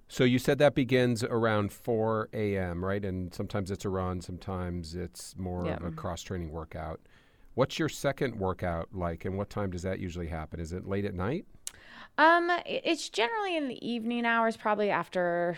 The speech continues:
Speaker 2: six, seven P M or so, around that time. Um,
Speaker 1: Mm-hmm.
Speaker 2: and it, it depends. I have never really had a super regimented training schedule in all of the, you know, in the, in the years that I've been doing this.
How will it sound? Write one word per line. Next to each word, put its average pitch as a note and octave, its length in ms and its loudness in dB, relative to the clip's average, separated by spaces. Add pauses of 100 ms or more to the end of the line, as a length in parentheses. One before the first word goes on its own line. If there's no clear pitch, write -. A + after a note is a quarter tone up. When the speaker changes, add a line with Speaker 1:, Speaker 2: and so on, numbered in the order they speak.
Speaker 2:
six, - 400 -4
seven D#3+ 840 -2
P - 180 -4
M D3+ 240 -2
or D#3 60 -4
so, D#3+ 420 -2
around D#3 300 -2
that D3 180 -4
time. D#3 400 -6 (140)
Um, D3+ 420 2
Speaker 1:
Mm-hmm. - 0 - (920)
Speaker 2:
and G3 420 4
it, F#2 280 0
it F3+ 160 2
depends. E3 600 0 (100)
I G#3+ 540 2
have G3 280 -2
never E3+ 480 2
really D3 340 2
had C#3 300 -4
a D3 60 -4
super D#3+ 680 -4
regimented D3 960 -4 (500)
training D#3 500 -6
schedule G#3 480 -4
in D3 200 -4
all C#3+ 240 -2
of C#3+ 80 -6
the, C#3+ 360 -2 (260)
you C#3+ 140 -8
know, C3+ 200 -8
in C3 120 -8
the, C3+ 240 -6
in C#3+ 100 -8
the C#3 80 -6
years C#3+ 260 -6
that C#3+ 80 -6
I've C#3 140 -4
been C#3 140 -8
doing C#3 300 -6
this. D#3+ 320 -8